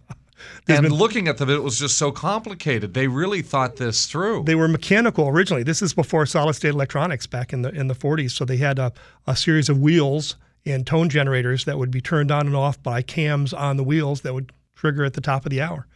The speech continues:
Speaker 1: And it was done by timer?
Speaker 2: Yeah, but done by timer. Now it's all G P S synchronized, and, uh, it's, there's, it's been, there's been three different incarnations of it. The newest one is state-of-the-art and tied into G P S, which is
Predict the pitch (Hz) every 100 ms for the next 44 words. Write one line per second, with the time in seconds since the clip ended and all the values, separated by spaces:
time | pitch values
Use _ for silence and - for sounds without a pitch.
0 | _ 120 123 110 98 - - 117 110 110
1 | - 113 110 131 143 - _ _ - 127
2 | 135 156 147 143 - 151 151 147 165 180
3 | - 139 127 160 143 156 139 - 151 151
4 | 131 123 127 135 131 131 123 127 151 143
5 | 139 185 165 180 - 160 165 147 160 -
6 | 143 - 214 190 180 175 170 170 151 156
7 | 151 131 113 113 123 127 151 143 147 135
8 | 131 - - - 147 139 135 131 131 135
9 | 127 135 135 135 127 120 131 131 131 131
10 | - 123 131